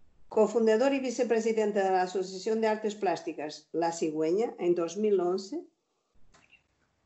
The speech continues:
En dos mil diecisiete es nombrado vicepresidente de la I P E H, Asociación Internacional de Arte y Cultura Hispana, en Orlando,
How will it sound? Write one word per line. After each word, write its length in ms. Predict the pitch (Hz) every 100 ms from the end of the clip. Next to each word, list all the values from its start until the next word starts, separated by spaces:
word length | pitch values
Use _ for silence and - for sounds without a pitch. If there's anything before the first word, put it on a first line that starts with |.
| - - - _ _ -
En 220 | 208 214
dos 200 | 208 202
mil 200 | 240 247
diecisiete 580 | 247 226 214 240 233 240
es 80 |
nombrado 460 | 226 208 214 220 233
vicepresidente 920 | 214 202 214 202 196 190 208 233 240
de 120 | 202
la 240 | 185 180 196
I 160 | 220
P 520 | 214 202 196 - 185
E 60 | 170
H, 500 | 170 175 - 254 320 -
Asociación 760 | 175 175 170 175 160 220 220
Internacional 800 | 220 202 185 202 180 185 180 175
de 100 | 170
Arte 260 | 175 180 180
y 40 |
Cultura 400 | 170 160 160 165
Hispana, 640 | 156 - - 165 202 294 - _ _ _
en 220 | - 202 202
Orlando, 680 | 185 185 165 175 220 -